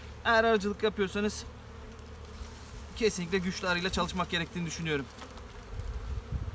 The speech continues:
Yani biz bu arıyı böleceğiz.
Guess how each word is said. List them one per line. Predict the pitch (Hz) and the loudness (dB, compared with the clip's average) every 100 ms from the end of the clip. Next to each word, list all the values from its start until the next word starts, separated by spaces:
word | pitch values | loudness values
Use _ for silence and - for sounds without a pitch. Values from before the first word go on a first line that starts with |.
| - - - - - - - - - - - - - - - - - - - - - - - - | -6 -6 -6 -8 -12 -8 -6 -4 -4 -6 -12 -14 -14 -14 -10 -2 -2 0 -4 -8 -10 -12 -12 -6
Yani | - 175 | -2 2
biz | 220 208 | 6 10
bu | |
arıyı | 202 190 196 - - - - - - - - - - - 185 | 12 12 8 2 -6 -12 -12 -12 -10 -10 -8 -4 0 2 8
böleceğiz. | 214 196 175 196 - | 8 10 6 4 0